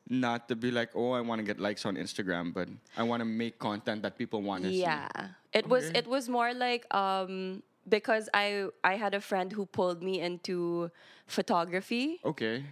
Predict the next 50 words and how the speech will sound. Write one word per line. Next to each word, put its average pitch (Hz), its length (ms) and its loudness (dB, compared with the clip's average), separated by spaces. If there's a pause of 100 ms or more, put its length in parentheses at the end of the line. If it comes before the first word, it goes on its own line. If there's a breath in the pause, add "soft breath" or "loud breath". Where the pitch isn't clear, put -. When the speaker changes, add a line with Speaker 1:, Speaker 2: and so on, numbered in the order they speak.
Speaker 2:
So 202 460 2
I 202 100 4
guess 202 260 0
it 214 120 -4
was 196 140 0
an 190 100 0
outlet 170 420 0
for 180 180 0
me 170 300 0
to 170 140 0
just 165 400 -2
create 170 580 0
and 160 140 0
share. 160 720 -6
Speaker 1:
That's 143 200 -8
cool. 92 420 -10
Speaker 2:
Yeah. 170 500 -4
Speaker 1:
That's - 140 -8
cool. 87 320 -6
Speaker 2:
Something 175 420 -2
Speaker 1:
And, - 0 -
Speaker 2:
like 90 160 -8
Speaker 1:
and, 135 160 0
Speaker 2:
that. - 160 -6
Speaker 1:
and 139 160 -4
prior 143 220 2
to 151 120 -8
doing 117 380 -2
that, 92 240 -4 (680)
you've, 143 280 -6
you've 151 180 -4
worked 127 320 -4
jobs, 98 460 -4
right? 107 160 -2
I 120 80 0
know 131 100 -2
you 123 160 -2
worked 110 220 -4
in 101 100 -2
Sunny's. 101 680 -4
Speaker 2:
I 185 100 2
Speaker 1:
You 175 60 -2
Speaker 2:
did, 202 380 0
Speaker 1:
worked 208 40 -2
Speaker 2:
I 180 120 0
Speaker 1:
in - 60 -4
Speaker 2:
did. 190 140 0
Speaker 1:
S 196 160 0
S 180 60 -4
I. 95 300 -2